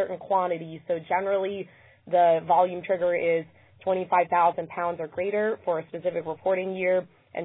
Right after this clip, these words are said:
twenty-five hundred pounds or greater for substances that are subject to certain tosca actions. So in twenty nineteen, E P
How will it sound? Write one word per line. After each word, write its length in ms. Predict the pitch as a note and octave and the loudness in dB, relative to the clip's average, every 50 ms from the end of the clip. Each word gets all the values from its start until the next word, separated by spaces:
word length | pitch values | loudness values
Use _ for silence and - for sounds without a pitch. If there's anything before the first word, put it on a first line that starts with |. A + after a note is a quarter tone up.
| D#3+ - | -6 -6
twenty-five 300 | F3 E3+ D#3+ E3 D#3+ E3 - | -6 -4 -2 -4 -4 -2 -2
hundred 200 | A#3 A#3+ A#3+ A3 G3+ | -2 -2 -2 -2 0
pounds 200 | G3 F#3 F#3 F3 | 0 -2 0 0
or 80 | F3 F3 E3 F3 | -2 0 0 0
greater 200 | F3 F3 F3 D#3+ - | 0 0 0 -2 -4
for 100 | F3 E3+ E3 - | -6 -6 -2 -2
substances 500 | F3 E3 - - F3 E3 - - E3+ E3 D#3+ | -2 -2 -2 -6 -12 -10 -8 -8 -8 -6 -2
that 140 | E3+ E3+ E3 E3 | -2 0 0 0
are 80 | D#3+ D#3+ E3 E3 - | 0 -2 -2 -2 -2
subject 260 | F3+ E3+ E3 E3+ E3 - | -2 0 0 -2 -4 -4
to 80 | E3 D#3+ - _ - | -8 -10 -6 _ -2
certain 240 | F#3 F#3 - F3+ F3 E3 - - _ _ _ _ - | -2 0 -2 -4 -8 -10 -14 -20 _ _ _ _ -4
tosca 320 | F#3+ F3+ E3+ E3+ - - - - | -2 0 0 0 -2 -4 -2 -2
actions. 540 | F3 E3+ E3+ E3+ - - F#3 F3+ E3+ F#3 - - F#3+ F3 - - - - _ _ _ - - | -2 -2 -2 -2 -6 -8 -10 -8 -10 -10 -10 -10 -10 -10 -10 -14 -20 -20 _ _ _ 0 4
So 180 | G3+ F#3 F#3 F3+ | 4 6 6 4
in 80 | F3 F3+ - | 2 -2 -4
twenty 200 | - A3 C4 - C4 | -4 -4 -2 -2 -2
nineteen, 520 | A#3 G#3+ G3 - - B3+ A#3+ G3 F3+ E3+ E3 D#3+ E3 _ _ _ _ _ _ _ _ _ _ _ - - | -2 -2 -4 -6 -8 -6 -4 -4 -4 -4 -6 -10 -12 _ _ _ _ _ _ _ _ _ _ _ -14 -10
E 80 | A3 A3 | -10 -4
P 40 | G#3 | 0